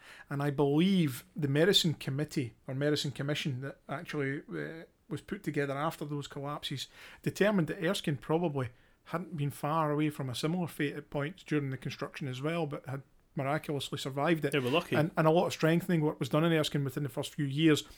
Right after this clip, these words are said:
Speaker 1: and that actually led to changes in the way that cable-stayed and box girder bridges were constructed and designed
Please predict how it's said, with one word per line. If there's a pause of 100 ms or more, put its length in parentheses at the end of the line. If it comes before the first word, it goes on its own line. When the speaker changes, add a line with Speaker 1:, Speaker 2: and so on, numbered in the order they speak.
(200)
Speaker 1:
and
that
actually
led
to
changes
in
the
way
that
cable-stayed
and
box
girder
bridges
were
constructed
and
designed